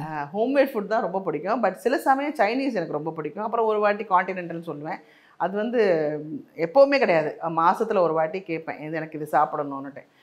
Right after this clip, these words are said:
And moreover, எனக்கு வந்து வேற ஃபுட்டு டேஸ்ட் பண்ண தெரியாது. ஒரே மெனுனா அந்த ஒரு மெனு தான். ஒரு வாட்டி வாங்கி கொடுத்தாங்கன்னா பிள்ளைங்க,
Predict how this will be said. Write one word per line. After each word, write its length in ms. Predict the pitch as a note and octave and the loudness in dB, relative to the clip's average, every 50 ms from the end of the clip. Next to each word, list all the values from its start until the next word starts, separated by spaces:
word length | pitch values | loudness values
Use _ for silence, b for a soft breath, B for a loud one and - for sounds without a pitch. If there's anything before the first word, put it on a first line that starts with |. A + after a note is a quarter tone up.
| b b b | b b b
And 160 | G3 G#3 G#3+ | -8 -2 2
moreover, 240 | A3+ B3+ C4 C4 C4 | 4 6 8 8 8
எனக்கு 240 | C4+ B3+ A3+ G3+ G3 | 8 6 4 2 0
வந்து 220 | G3+ G#3+ B3 B3 | -2 -2 -2 -2
வேற 400 | G3 G3+ G#3+ B3 C4+ C#4 C4+ C4 | 0 2 4 4 6 6 6 4
ஃபுட்டு 260 | B3+ B3+ B3 B3 A3+ | 4 2 0 0 0
டேஸ்ட் 360 | C4 B3+ A3 A3+ A3+ - - | 0 2 2 2 2 2 0
பண்ண 180 | - G#3+ F#3+ F3 | -2 -2 -2 0
தெரியாது. 480 | - F3 E3 E3 E3 E3 D#3+ D3+ D#3 - | -2 -2 -2 0 2 2 0 0 -2 -4
ஒரே 400 | - D#3+ E3 F#3 F#3+ G#3 A#3 B3+ | -4 -2 0 2 2 2 2 2
மெனுனா 280 | B3+ A#3+ G#3+ G3+ G#3 G#3 | 0 -2 -2 -2 -2 0
அந்த 240 | A#3 B3+ A3+ G3 E3+ | 0 0 0 0 0
ஒரு 160 | E3+ F3 F3 | 0 0 -2
மெனு 200 | F3+ F#3 F#3 F3+ | -2 -4 -4 -4
தான். 140 | F#3 F#3+ D#3 | -4 -2 -2
ஒரு 160 | F3 F#3 F#3+ | -2 -2 2
வாட்டி 220 | G3 G#3 G#3+ A3 | 2 2 2 2
வாங்கி 300 | A3 G3 F#3+ F#3+ F#3+ F#3+ | 0 -2 -2 -2 -4 -8
கொடுத்தாங்கன்னா 420 | F3+ F3+ - F3 F3 F#3 F#3+ F#3 F#3 F3+ | -8 -6 -6 -6 -4 -4 -6 -6 -6 -6
பிள்ளைங்க, 300 | E3+ E3+ F3 F#3 G3 G#3+ | -6 -6 -4 -4 -4 -6